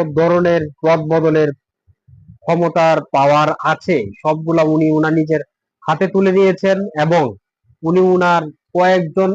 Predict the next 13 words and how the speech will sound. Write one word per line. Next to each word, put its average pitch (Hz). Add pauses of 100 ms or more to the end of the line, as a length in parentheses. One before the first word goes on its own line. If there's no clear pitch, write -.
(120)
একান্ত 170 (140)
বিশ্বস্ত 170 (160)
যারা 147 (420)
ন্যায়, 165
নিষ্ঠা 165 (160)
এবং 156 (100)
আদর্শের 185
সাথে 185
দায়িত্ব 165 (140)
পালন 156 (100)
করে 113 (1300)
আসন্ন 190
নির্বাচনকে 180